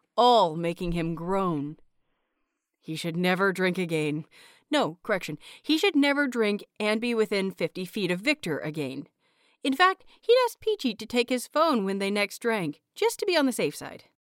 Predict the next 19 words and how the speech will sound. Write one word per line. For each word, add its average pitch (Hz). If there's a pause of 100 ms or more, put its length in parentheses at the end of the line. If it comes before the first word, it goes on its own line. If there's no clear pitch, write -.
(1120)
"It's 175
okay," 208 (640)
Victor 175
pushed. - (1080)
"You 165
don't 214
have 180
to 160
feel 160
pressured 156
at 131
all 170
to 165
do 143
it, -
okay? 175 (1300)
You 185
were 220
drunk. 156